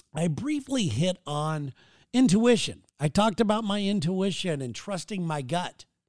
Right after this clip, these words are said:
Now, I got a message from a guy named Eric, and it said, I wrote it down here, "Can you give us any tips on what you look out for when trusting your intuition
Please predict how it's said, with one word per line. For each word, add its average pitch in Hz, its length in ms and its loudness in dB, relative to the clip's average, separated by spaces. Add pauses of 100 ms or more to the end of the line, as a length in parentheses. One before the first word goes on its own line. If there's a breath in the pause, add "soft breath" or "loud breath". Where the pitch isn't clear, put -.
(1300 soft breath)
Now, 220 680 2
I 220 80 -12
got 262 160 -4
a 240 60 2
message 196 460 2
from 196 160 -4
a 175 40 -2
guy 160 200 0
named 160 260 -2
Eric, 175 540 -4 (120)
and 175 160 -2
it 165 120 -6
said, 190 260 0
I 175 80 2
wrote 175 220 0
it 175 80 -6
down 165 180 0
here, 170 100 2
"Can 190 280 2
you 185 100 4
give 190 260 4
us 233 220 2
any 233 260 0
tips 202 480 -2
on 170 360 -2
what 175 300 2
you 226 300 4
look 208 560 4
out 254 360 0
for 127 500 0
when 139 240 0
trusting 226 720 -2
your 202 160 2
intuition 165 960 0